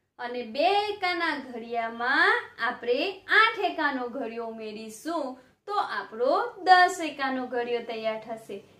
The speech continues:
એટલે આપણા એક થી દસ ઘડિયા તૈયાર. બરાબર ને? હવે આપણે જોઈએ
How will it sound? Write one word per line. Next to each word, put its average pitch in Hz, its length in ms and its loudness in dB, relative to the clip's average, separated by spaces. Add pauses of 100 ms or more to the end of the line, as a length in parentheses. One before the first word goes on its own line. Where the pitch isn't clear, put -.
(120)
એટલે 247 460 -2
આપણા 233 360 -2
એક 226 340 -10
થી 247 180 -8
દસ 320 520 4
ઘડિયા 220 880 2 (400)
તૈયાર. 247 760 -2 (480)
બરાબર 233 360 0
ને? 494 460 -2 (240)
હવે 226 280 -2
આપણે 240 380 -2
જોઈએ 226 440 -4